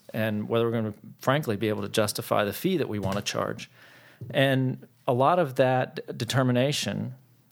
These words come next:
it, it's a judgment call based on what, what kind of confidence we have in the people who are there. And it's very, I have this standard spiel that I, I will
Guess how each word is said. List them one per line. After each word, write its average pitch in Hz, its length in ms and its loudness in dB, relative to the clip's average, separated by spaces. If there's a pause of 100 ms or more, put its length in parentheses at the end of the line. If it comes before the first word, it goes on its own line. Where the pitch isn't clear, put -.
(220)
it, 123 240 0
it's 135 140 -2
a 123 60 0
judgment 151 420 2
call 110 400 0 (480)
based 131 320 4
on 117 580 0 (500)
what, 127 360 0 (640)
what 147 160 4
kind 151 260 2
of 113 60 -2
confidence 139 600 0
we 131 120 0
have 120 320 2
in - 80 -4
the 107 40 -2
people 131 360 -2
who 117 100 0
are 110 100 2
there. 131 280 2
And 117 180 0
it's 113 140 -2
very, 151 380 2 (200)
I 127 120 4
have 143 220 2
this 117 180 -4
standard 143 640 0
spiel 127 520 0
that 113 140 -2
I, 110 240 0 (580)
I 117 120 2
will 110 440 0